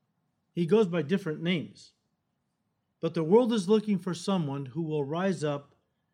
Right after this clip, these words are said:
and take charge of the world and fix all of its problems. If you're religious,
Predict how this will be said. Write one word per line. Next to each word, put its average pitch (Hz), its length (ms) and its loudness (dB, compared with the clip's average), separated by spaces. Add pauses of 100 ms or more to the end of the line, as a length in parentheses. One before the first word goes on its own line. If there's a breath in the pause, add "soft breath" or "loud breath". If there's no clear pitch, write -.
(260)
and 151 220 -6
take 196 300 -4
charge 202 420 -4
of 220 60 -4
the 214 100 0
world 170 320 -4
and 151 140 -6
fix - 260 -8
all 160 160 -6
of 139 80 -8
its 139 140 -14
problems. - 560 -14 (840)
If 160 200 -4
you're 190 140 2
religious, 202 800 -2